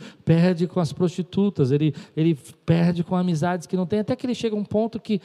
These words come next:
ah, ele tá tão destruído na sua identidade que, ah, ele vai alimentar os porcos e tem fome, mas ele não pode nem comer da bolota do porco,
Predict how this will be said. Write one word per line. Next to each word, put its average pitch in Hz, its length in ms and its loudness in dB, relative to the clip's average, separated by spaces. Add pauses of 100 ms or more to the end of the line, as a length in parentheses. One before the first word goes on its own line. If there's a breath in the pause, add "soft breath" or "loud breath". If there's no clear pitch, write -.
(240 loud breath)
ah, 190 300 -6
ele 180 100 -4
tá 208 140 -2
tão 254 260 -2
destruído 220 720 0
na 180 120 2
sua 190 180 -2
identidade 175 800 -2 (260 loud breath)
que, 202 420 -2
ah, 190 240 -10
ele 196 200 2
vai 208 160 0
alimentar 190 440 0
os 170 160 -4
porcos 190 460 -2 (100)
e 180 200 -2
tem 190 240 -2
fome, 202 440 0
mas 175 160 0
ele 202 100 2
não 202 140 0
pode 226 400 2
nem 247 180 2
comer 233 520 2
da 180 120 4
bolota 165 420 4
do 147 100 2
porco, 165 360 2